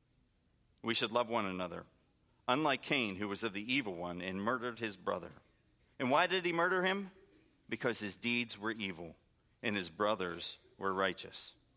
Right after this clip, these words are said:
Do not be surprised, brothers and sisters, if the world hates you.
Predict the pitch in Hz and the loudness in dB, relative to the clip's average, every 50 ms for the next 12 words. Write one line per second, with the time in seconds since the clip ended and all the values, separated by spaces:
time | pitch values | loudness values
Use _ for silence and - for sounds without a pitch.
0 | _ _ _ _ _ _ _ _ _ _ - 135 139 147 156 160 156 - 165 147 | _ _ _ _ _ _ _ _ _ _ 2 4 6 6 6 6 4 2 0 2
1 | - 151 127 - 160 151 151 151 143 127 107 95 120 120 117 113 113 107 - 107 | 2 0 0 2 4 6 6 6 6 4 2 2 4 4 6 6 4 2 2 -2
2 | 92 - - 117 - - - 117 117 113 - - - - - - - 120 - - | -4 0 0 0 0 0 -2 -2 -2 -2 -4 -8 -10 -14 -14 -2 -2 -2 0 0
3 | 123 101 107 131 147 156 160 151 147 127 - - 135 135 - - - - 113 117 | -2 0 2 2 4 4 2 0 -2 -6 -4 -2 -2 -2 -2 -6 -8 -4 -2 0
4 | 104 95 82 | 0 0 -2